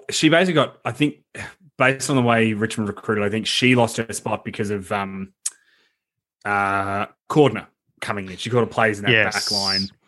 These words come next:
Speaker 2: Yeah,
Speaker 1: That back line's
Speaker 2: whereas
Speaker 1: pretty good.
Speaker 2: we're bringing her up, and I think the idea is that she'll take, um, Zilke's spot, who's now retired.
Speaker 1: That's what you think.
Speaker 2: So I think
Speaker 1: That's
Speaker 2: that's
Speaker 1: what you think,
Speaker 2: perfect.
Speaker 1: yeah.
Speaker 2: That's a good fit. Um,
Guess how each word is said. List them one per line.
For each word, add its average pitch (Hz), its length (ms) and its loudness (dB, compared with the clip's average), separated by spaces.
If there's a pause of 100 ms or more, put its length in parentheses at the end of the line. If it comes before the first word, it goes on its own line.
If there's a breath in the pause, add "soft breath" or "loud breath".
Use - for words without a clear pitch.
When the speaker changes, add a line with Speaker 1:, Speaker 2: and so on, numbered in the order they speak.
(400 loud breath)
Speaker 2:
Yeah, 120 260 4
Speaker 1:
That - 60 -
back 120 40 -8
line's - 20 -8
Speaker 2:
whereas 127 540 4
Speaker 1:
pretty 110 200 -6
good. 98 280 -14 (440)
Speaker 2:
we're 127 360 2 (160)
bringing 131 320 4
her 107 200 0
up, 113 200 4
and 113 80 0
I 107 120 0
think 123 240 0
the 123 120 4
idea 104 400 2
is 104 120 2
that 104 120 -8
she'll 107 260 0
take, - 580 -2 (160)
um, 95 360 -4
Zilke's 104 460 2
spot, - 320 -4 (400)
who's 101 100 -10
now 101 140 2
retired. 95 480 -2
Speaker 1:
That's - 180 -8
what 101 120 -16
you 98 60 -20
think. - 160 -14
Speaker 2:
So 123 100 4
I 127 100 6
think 127 180 0
Speaker 1:
That's 110 200 0
Speaker 2:
that's - 100 -20
Speaker 1:
what - 20 -4
you 98 80 -2
think, 107 80 -2
Speaker 2:
perfect. 95 200 -10
Speaker 1:
yeah. 95 40 -14
Speaker 2:
That's 110 200 -8
a 107 60 -6
good 95 200 -8
fit. 101 300 -12 (520 soft breath)
Um, 117 380 2